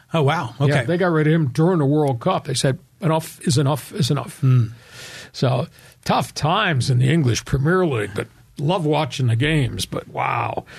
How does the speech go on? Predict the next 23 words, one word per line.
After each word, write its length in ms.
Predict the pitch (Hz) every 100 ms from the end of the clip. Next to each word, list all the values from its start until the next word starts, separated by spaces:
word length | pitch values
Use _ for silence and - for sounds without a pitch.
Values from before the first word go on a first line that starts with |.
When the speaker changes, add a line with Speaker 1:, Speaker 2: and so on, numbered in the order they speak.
| - -
Speaker 2:
these 200 | 156 156
coaches 500 | - 151 151 131 113
are 180 | 135 120
really 400 | 123 139 139 135
volatile. 480 | 123 131 117 117 107
Next 240 | 190 -
topic. 360 | - 160 160 170 - - - - - _ _ _
Speaker 1:
Yeah, 200 | 143 131
so 220 | 117 147
we're 180 | 143 175
gonna 160 | 233 180
talk 220 | 196 190
a 40 |
little 180 | 175 156
IndyCar 520 | 160 196 180 135 143 127
here. 200 | 127 123 - -
And 280 | - 170 165 156
this, 300 | 156 285 -
to 120 | -
me, 220 | 233 214 202
is 200 | 151 -
incredible 560 | 156 127 160 165 135
because, 520 | 123 131 151 139 120